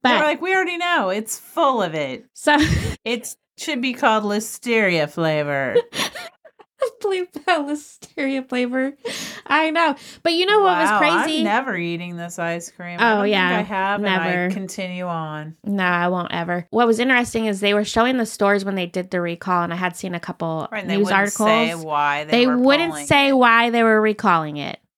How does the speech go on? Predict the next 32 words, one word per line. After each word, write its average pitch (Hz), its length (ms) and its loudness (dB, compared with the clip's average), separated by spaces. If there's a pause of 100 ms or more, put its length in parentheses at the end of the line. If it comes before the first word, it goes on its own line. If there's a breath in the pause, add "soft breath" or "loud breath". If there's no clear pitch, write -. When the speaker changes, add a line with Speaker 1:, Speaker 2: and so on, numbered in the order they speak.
Speaker 2:
Nothing. 208 800 -2
No 233 480 2 (380)
statement, 254 840 0
or 196 200 -2 (100)
they 214 160 0
just 220 120 0
Speaker 1:
What 208 80 2
Speaker 2:
said 233 120 4
Speaker 1:
a - 40 -2
Speaker 2:
that 214 120 -2
they 202 120 -2
needed 190 280 -2
to 190 60 0
Speaker 1:
piece 180 100 0
of 170 100 -2
Speaker 2:
recall. 165 280 0
Speaker 1:
shit. 156 800 0
Speaker 2:
Yep. 196 220 4 (140)
The 220 180 4
employees 226 600 2
were 196 340 0
absolutely 185 840 2
upset 165 600 0 (100)
at 143 160 -8
this 156 200 -8
Speaker 1:
Yeah, 190 240 -2
Speaker 2:
point. 311 120 0
Speaker 1:
I 165 160 -2
mean, 165 460 -10 (460)
I 170 160 2
get 165 320 -4
it. 165 280 -6